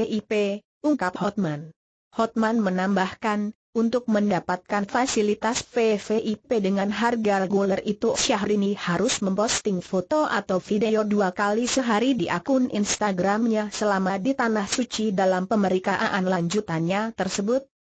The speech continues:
Syahrini sekali lagi menyangkal terlibat kasus penipuan First Travel dengan membawa bukti-bukti.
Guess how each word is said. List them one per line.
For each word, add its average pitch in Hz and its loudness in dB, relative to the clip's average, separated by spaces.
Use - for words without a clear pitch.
Syahrini 220 0
sekali 190 0
lagi 220 2
menyangkal 220 0
terlibat 220 0
kasus 196 -2
penipuan 202 0
First 247 -2
Travel 247 2
dengan 196 0
membawa 214 2
bukti-bukti. 202 -2